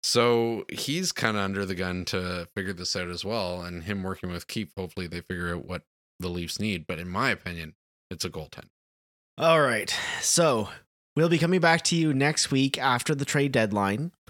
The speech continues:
Speaker 2: Uh, we're going to do a, a fun in-person podcast with the three of us together.
Speaker 1: Yep.
Speaker 2: And we're gonna go over everything that happened during the trade deadline from now until that day. Hopefully there's gonna be a big trade, or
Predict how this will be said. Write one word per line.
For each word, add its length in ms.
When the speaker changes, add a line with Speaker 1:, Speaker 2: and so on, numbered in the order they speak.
Speaker 2:
Uh, 360
we're 160
going 220
to 80
do 340
a, 440
a 80
fun 400
in-person 640
podcast 640
with 120
the 60
three 220
of 80
us 140
together. 420
Speaker 1:
Yep. 100
Speaker 2:
And 120
we're 80
gonna 160
go 220
over 200
everything 380
that 100
happened 380
during 240
the 40
trade 240
deadline 440
from 180
now 380
until 360
that 260
day. 400
Hopefully 380
there's 180
gonna 120
be 100
a 40
big 280
trade, 460
or 540